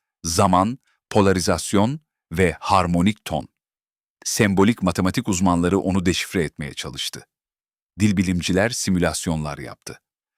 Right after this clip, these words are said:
Ancak ortaya çıkan şey bir cümleden çok bir komuttu.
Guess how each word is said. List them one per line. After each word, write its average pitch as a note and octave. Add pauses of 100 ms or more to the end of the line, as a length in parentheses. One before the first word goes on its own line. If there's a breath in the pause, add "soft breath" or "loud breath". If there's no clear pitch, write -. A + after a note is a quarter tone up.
(220 loud breath)
Ancak A#2+
ortaya G2+
çıkan F#2
şey F2 (340)
bir C#3+
cümleden E2+
çok -
bir F2
komuttu. -